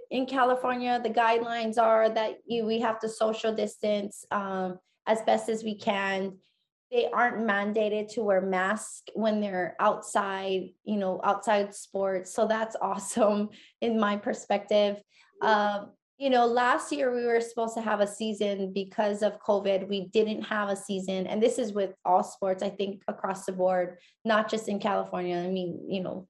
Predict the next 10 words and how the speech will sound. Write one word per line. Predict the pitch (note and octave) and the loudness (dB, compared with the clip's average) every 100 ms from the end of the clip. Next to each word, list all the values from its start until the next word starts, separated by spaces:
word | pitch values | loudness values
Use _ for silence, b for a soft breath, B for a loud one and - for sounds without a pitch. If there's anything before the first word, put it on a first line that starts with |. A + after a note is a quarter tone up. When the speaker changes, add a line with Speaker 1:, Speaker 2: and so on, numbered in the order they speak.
| - | -8
Speaker 1:
across | G#3+ G3+ - | -4 -4 -4
the, | - F#3 - B B B _ _ | -6 -6 -10 B B B _ _
our, | - F#3+ F3+ - - | 2 2 2 -6 -2
our | - G#3 | 2 2
states. | - G3+ F#3+ - - - - - | 2 0 2 -2 -8 -14 -14 -14
So, | - - G3 F#3+ F#3+ B B B B - | -4 2 4 4 0 B B B B 2
um, | A3 A3 | 2 2
it's | A3+ | 0
just | D#4 D#4+ G#3 | -2 -2 -2
really | G3+ D4 D#4+ D4+ | 0 2 2 0